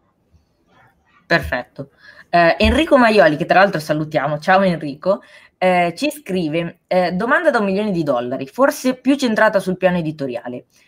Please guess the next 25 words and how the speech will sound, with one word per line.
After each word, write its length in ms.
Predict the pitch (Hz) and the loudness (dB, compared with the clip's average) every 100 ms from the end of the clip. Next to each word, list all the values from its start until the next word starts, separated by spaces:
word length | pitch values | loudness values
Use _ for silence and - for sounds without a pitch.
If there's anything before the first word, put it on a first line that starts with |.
| _ | _
Dici 280 | - 294 240 | -6 -2 -2
che 80 | 190 | -2
il 80 | 202 | -2
punto 260 | 262 196 | -2 -2
di 100 | 175 | -4
partenza 680 | 185 277 285 180 170 - 185 | -2 -2 0 -2 0 0 0
è 120 | - | 0
scrivere 420 | - 160 151 165 | -2 -4 -4 -4
contenuti 680 | 170 226 233 247 165 156 175 - | -4 -6 -2 -2 -2 -4 -8 -2
per 160 | 175 | -2
intenti 440 | 180 156 139 139 139 | -2 -2 -6 -6 -12
specifici. 720 | - 139 - 123 131 - 135 _ _ _ _ | -10 -12 -10 -14 -14 -12 -12 _ _ _ _
Che 80 | 254 | -2
approccio 500 | 254 392 392 254 202 | 0 -4 -2 0 2
usi, 400 | 185 185 185 170 | 2 0 -2 0
eh, 220 | 156 156 | 4 4
per 140 | 185 | 4
scoprire, 520 | 190 - 185 233 208 202 | 2 -4 -4 0 0 0
indagare 680 | 208 202 180 165 165 165 160 | 0 2 2 4 2 0 -4
e 120 | 175 | -6
trovare 400 | - 156 151 151 | -2 0 0 0
questi 260 | 156 151 151 | -6 -10 -8
intendi-, 540 | 151 143 127 123 131 _ _ - | -8 -8 -12 -12 -12 _ _ -2
intenti? 480 | 190 185 147 139 | -2 0 -4 -6
Scusami. 380 | - 151 135 135 | -10 -8 -8 -8